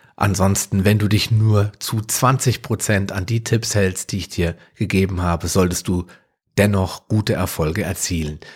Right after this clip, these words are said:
Also nimm es nicht so ernst, wenn dir Paleo nicht so hundert Prozent schmeckt, im wahrsten Sinne des Wortes, dann tut es auch eine Mischung aus all den Tipps, die ich dir hier so gebe. Ja, und solltest du gerade noch in der Findungsphase sein, dann möchte ich dir helfen, einen leichteren und strukturierteren Einstieg in die Welt der Paleo-Ernährung zu finden.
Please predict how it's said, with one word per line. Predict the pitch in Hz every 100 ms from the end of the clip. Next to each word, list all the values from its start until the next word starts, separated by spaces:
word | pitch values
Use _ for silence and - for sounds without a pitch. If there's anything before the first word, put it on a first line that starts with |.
| -
Also | - 107 107 113 110 - -
nimm | 110 135 135
es | 113
nicht | 113 -
so | 110
ernst, | 90 110 113 104
wenn | 107
dir | 113 101
Paleo | 101 95 95 98
nicht | 101 107 -
so | 113
hundert | 107 107 110 101
Prozent | - 101 - 92
schmeckt, | - - 113 - - - -
im | 113 107
wahrsten | 104 - 107
Sinne | 104 98
des | 95
Wortes, | 95 90 98 - - - -
dann | - 90
tut | - 95 110
es |
auch | 95 92
eine | 117
Mischung | 92 85 110 104 113 - -
aus | - 92 -
all | - 80 85
den | 92 101
Tipps, | - 82 -
die | -
ich | 73
dir | - 90
hier | 85 85
so | 85 101
gebe. | - 73 76 - - _ _ _ _ _ _ _ - - - - - - -
Ja, | 131
und | 98
solltest | 104 113 -
du |
gerade | 107 92 92
noch | 92
in | 87
der | 80
Findungsphase | - 185 147 - 92 85 95
sein, | 92 113
dann | 113 98 175
möchte | 170 -
ich | 147
dir | - 131
helfen, | 110 113 127 -
einen | - 98
leichteren | 92 98 143 - 147 135 98
und | 98
strukturierteren | - - - 123 107 135 117
Einstieg | 95 117 - 113
in | 101
die | 90
Welt | 95
der | 98
Paleo-Ernährung | - 90 87 90 92 85 98
zu | -
finden. | 127 - 78 - -